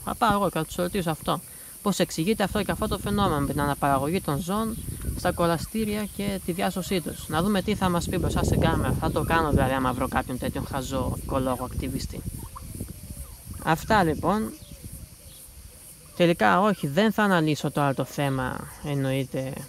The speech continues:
ακραίοι φιλόζωοι, γιατί πιάνει μέσα πολλά παρακλάδια. Εγώ μίλησα πιο πολύ για την κατάστασή τους με τα πάρκα. Αυτά που λένε «Κλείστε τα πάρκα», κολαστήρια, κακοποίηση, αμορφωσιά, εγώ λέω, βιολογική, δεν ξέρω τι τους γίνεται.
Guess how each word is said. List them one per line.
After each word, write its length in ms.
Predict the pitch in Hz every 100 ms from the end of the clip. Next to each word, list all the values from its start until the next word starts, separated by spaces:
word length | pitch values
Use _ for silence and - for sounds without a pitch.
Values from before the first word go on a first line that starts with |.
| - -
ακραίοι 380 | - 135 151 143
φιλόζωοι, 440 | - 139 147 160 165
γιατί 220 | 151 165
πιάνει 340 | - 156 160
μέσα 240 | 156 165 160
πολλά 280 | 151 151
παρακλάδια. 500 | 160 143 131 156 165
Εγώ 180 | 160 165
μίλησα 320 | 160 160 156
πιο 140 | 160 156
πολύ 220 | 160 151
για 120 | 151
την 120 | 151
κατάστασή 560 | 147 143 151 156 143 156
τους 100 | -
με 120 | 147
τα 140 | 139 135
πάρκα. 440 | 143 131 - - - - - - - - - - -
Αυτά 380 | - 147 - 160
που 100 | -
λένε 240 | 143 143 131
«Κλείστε 300 | 151 143 185
τα 100 | 123
πάρκα», 600 | 123 220 220 214 208 196 - - - - - - - - -
κολαστήρια, 1000 | 165 135 120 - 190 208 202 196 185 175 - -
κακοποίηση, 1000 | - 135 - - 196 202 - 196 185 175 - - - - - -
αμορφωσιά, 960 | - 151 143 - 151 131 170 151 131 123
εγώ 180 | 147 135
λέω, 320 | 139 190 170
βιολογική, 720 | 143 147 139 139 131 151 123
δεν 140 | 127 139
ξέρω 240 | 131 139
τι 120 | 135
τους 140 | 143 196
γίνεται. 320 | 156 143 -